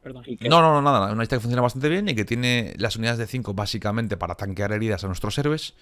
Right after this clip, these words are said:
Speaker 3: y tener esta unidad de quince, pues, repartiendo amor.
Speaker 2: Eso es. Y las dos unidades de diez Herdwar, que es, son muy buenas. En Lofnir no van a pegar primero. En Lofnir no van a ser inmunes al Battle Shock,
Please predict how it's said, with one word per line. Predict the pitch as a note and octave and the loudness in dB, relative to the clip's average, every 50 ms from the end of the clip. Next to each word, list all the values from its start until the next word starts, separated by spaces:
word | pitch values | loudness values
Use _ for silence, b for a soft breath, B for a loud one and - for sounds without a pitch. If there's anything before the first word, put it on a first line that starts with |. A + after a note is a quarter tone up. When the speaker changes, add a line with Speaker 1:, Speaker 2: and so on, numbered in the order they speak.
| B B B B B B B B B | B B B B B B B B B
Speaker 3:
y | G#2+ G2 | -8 -4
tener | - G2+ G#2+ A2 | -2 -2 -2 -2
esta | G#2+ G2+ - G#2+ | -2 -2 -2 0
unidad | G#2 G2+ G2+ G2+ F#2+ | 0 2 0 0 0
de | G2 F#2 - | -2 -6 -4
quince, | - G2+ G2 F#2 - - A2 A#2 A#2 | -2 -2 -2 -2 0 -2 -2 -2 -2
pues, | - - - E2+ - | -8 -10 -12 -8 -6
repartiendo | G2 F#2 F2 F2 F2+ - - F#2+ F2+ F2+ F2+ F2+ F2+ F2+ E2+ E2 E2 D#2+ E2 D#2+ - - - - - | -6 -6 -4 -4 -4 -4 -4 -4 -4 -4 -4 -4 -4 -4 -6 -6 -6 -8 -8 -10 -12 -14 -18 -18 -10
amor. | - F#2+ A2 C3 - - - _ _ _ _ - - - - - - - - - - - - - - - - - - _ - - _ _ | -8 -6 -6 -6 -8 -10 -16 _ _ _ _ -20 -20 -20 -20 -20 -20 -20 -20 -20 -20 -20 -20 -20 -20 -20 -20 -20 -20 _ -20 -20 _ _
Speaker 2:
Eso | A#2 G#2+ - - E2 | -10 -10 -10 -10 -12
es. | F2+ - - | -14 -12 -8
Y | A2+ | -4
las | A2 G#2 G2+ | -4 -2 -2
dos | A2+ G#2+ A#2 | -2 -4 -2
unidades | A#2+ A2+ A2+ A2 A2 G#2+ | -2 0 0 0 0 -2
de | A2 A2 G2+ | -2 -4 -4
diez | G#2+ A2 A2 A2 G#2+ G#2 A2 G#2+ - - - | -2 0 0 2 2 0 -2 -4 -8 -8 -4
Herdwar, | B2 A#2 A#2 A2 C3 C#3+ D3 D3 | -2 -2 2 4 4 4 4 2
que | - F#2 | -4 -8
es, | - - - - - - | -8 -10 -18 -20 -20 -20
son | - - G2+ G2+ | -10 -8 -6 -6
muy | G2+ G2+ | -4 -4
buenas. | G2 G#2 A#2 A#2+ B2+ C#3 C#3 B B B B B B _ | -2 0 0 0 0 -4 -6 B B B B B B _
En | - A2+ A#2+ B2+ | 0 2 6 8
Lofnir | C3+ C#3 C#3+ C#3 B2 A#2 A#2 A#2 | 8 6 6 2 -2 -4 -4 -2
no | A#2+ A2+ | 0 0
van | A2 A2 A2 | 0 0 0
a | A2+ | 0
pegar | - A#2 G2+ G#2 G#2 - | -2 0 0 0 -2 -2
primero. | - A#2 B2+ C#3+ E3 E3+ D#3 D#3 D#3 D#3+ - - b b b b _ _ _ _ | -4 -4 -2 0 0 2 4 2 2 2 -2 -8 b b b b _ _ _ _
En | - G#2 G#2 A2+ | -4 -2 2 6
Lofnir | B2+ B2+ B2 B2 A#2 A2+ A2 G2+ | 4 4 4 4 0 0 0 0
no | A2 A2+ A2 | 0 0 2
van | G#2+ A2+ A2 | 2 4 2
a | A2+ | 2
ser | A2 - A2 | -2 -2 -4
inmunes | A2+ A2+ A2 G#2+ A2+ A#2 A#2 A2 G#2 - - G#2 | -2 -2 -2 0 0 0 0 -2 -2 -2 0 2
al | G2+ G#2 G2+ G2+ G2+ G2 | 2 2 2 0 0 2
Battle | B2 D3 D#3+ - E3 D#3 - | 2 2 2 0 -4 -6 -6
Shock, | - - E3 D#3+ E3 E3 - | -2 2 2 2 2 0 -4